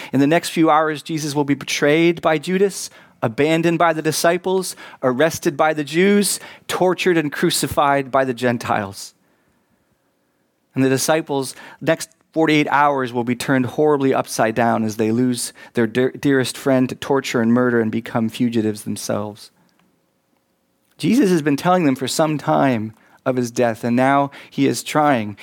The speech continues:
to prepare them for that and for his going back to the Father. And though there's so much here, as we just read, I want to focus particularly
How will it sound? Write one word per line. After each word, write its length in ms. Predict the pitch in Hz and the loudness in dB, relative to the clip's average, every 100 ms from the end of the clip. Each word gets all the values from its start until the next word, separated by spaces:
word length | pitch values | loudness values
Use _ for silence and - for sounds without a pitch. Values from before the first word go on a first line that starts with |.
| - | -14
to 80 | - | -10
prepare 340 | 117 - 143 | -8 -2 0
them 320 | 135 107 95 101 _ _ _ _ | 0 -2 -4 -10 _ _ _ _
for 180 | - 113 | -8 -6
that 440 | 101 135 127 107 - | 0 0 0 -2 -8
and 140 | 127 | -10
for 160 | - 117 | -6 -4
his 160 | 123 | -4
going 320 | - 123 123 117 | -2 0 2 0
back 380 | 117 107 - _ _ - | 0 -2 -8 _ _ -8
to 100 | 139 | -4
the 100 | 120 | -4
Father. 600 | - 120 117 107 107 110 _ _ _ _ _ _ _ _ _ - | -4 -2 -2 -6 -12 -18 _ _ _ _ _ _ _ _ _ -6
And 120 | 127 | 0
though 100 | 139 | 2
there's 180 | 135 127 | 2 0
so 160 | - | 0
much 220 | 143 131 - | 2 0 0
here, 220 | 143 131 | 0 2
as 80 | 117 | 0
we 100 | 117 | -4
just 240 | 123 - | -4 0
read, 220 | 127 127 | 2 2
I 180 | - 131 | 2 0
want 200 | 165 185 | 2 2
to 40 | |
focus 380 | 175 151 139 139 | 0 -2 -2 -6
particularly 800 | - 139 - 123 120 110 104 104 | -8 -6 -4 -4 -4 -2 -2 -6